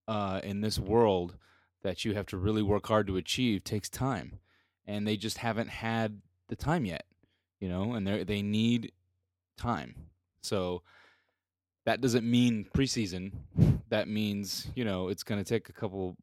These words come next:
a couple months of them playing together, which they really haven't even had. I mean, they've had it in, in practice,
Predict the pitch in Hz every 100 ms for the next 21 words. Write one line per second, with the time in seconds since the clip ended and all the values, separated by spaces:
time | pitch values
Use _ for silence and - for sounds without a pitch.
0 | - 95 - 98 104 92 104 110 - -
1 | 98 90 98 90 123 127 120 107 92 110
2 | 127 85 78 104 135 135 175 131 123 123
3 | 107 95 139 104 82 98 101 107 104 104
4 | 90 90 - 90 - 135 156 95 95 -